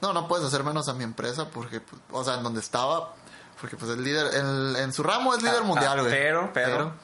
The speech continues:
Speaker 2: ahí te va. El crecimiento profesional que podías tener comparando las dos empresas
Speaker 1: Ajá.
Speaker 2: en las que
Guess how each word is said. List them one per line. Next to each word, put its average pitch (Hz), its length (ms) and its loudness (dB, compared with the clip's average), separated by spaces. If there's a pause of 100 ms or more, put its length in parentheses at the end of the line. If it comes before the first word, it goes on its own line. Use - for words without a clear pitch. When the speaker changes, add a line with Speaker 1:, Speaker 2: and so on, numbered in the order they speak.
(220)
Speaker 2:
ahí 104 120 -2
te 127 100 -4
va. 147 220 -4 (680)
El 156 200 -2
crecimiento 170 840 -2
profesional 147 800 -2
que 135 100 -4
podías 135 460 -2
tener 160 340 0
comparando 143 680 2
las 175 180 2
dos 160 200 0
empresas 175 600 -2
Speaker 1:
Ajá. 135 260 -4
Speaker 2:
en 135 140 -2
las 127 140 -2
que 101 600 -6